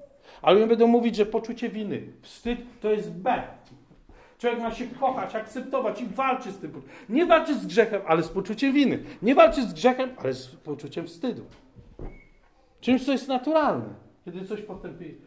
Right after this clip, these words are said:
coś zrobimy. Wiemy, że przychodzimy do Jezusa, oddajemy poczucie winy, oddajemy wstyd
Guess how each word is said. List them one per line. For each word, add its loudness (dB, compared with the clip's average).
coś -8
zrobimy. -12
Wiemy, -6
że -8
przychodzimy -10
do -2
Jezusa, -10
oddajemy -2
poczucie -10
winy, -12
oddajemy -2
wstyd -10